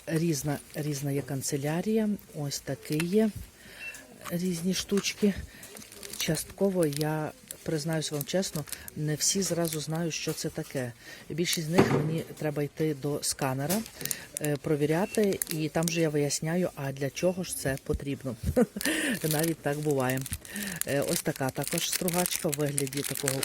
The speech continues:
кубику. Тут є на два олівці: на більш товстий та стандартний. П'ятнадцять гривень коштує ось такий кубик. Дванадцять гривень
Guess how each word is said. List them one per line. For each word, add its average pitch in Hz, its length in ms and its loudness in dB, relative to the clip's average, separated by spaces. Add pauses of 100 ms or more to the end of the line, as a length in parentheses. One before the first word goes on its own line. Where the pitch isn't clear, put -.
(120)
кубику. 143 380 2 (1160)
Тут - 260 -4
є 165 80 4
на 156 100 0
два 147 220 2
олівці: 143 640 2 (380)
на 160 220 0 (140)
більш 147 240 -2
товстий 160 720 0 (180)
та 160 260 0
стандартний. 147 1080 -2 (1040)
П'ятнадцять 156 600 0
гривень 190 520 0 (320)
коштує 170 680 -2
ось 151 220 0
такий 143 320 -2
кубик. 143 460 -2 (1700)
Дванадцять 156 580 2
гривень 165 640 0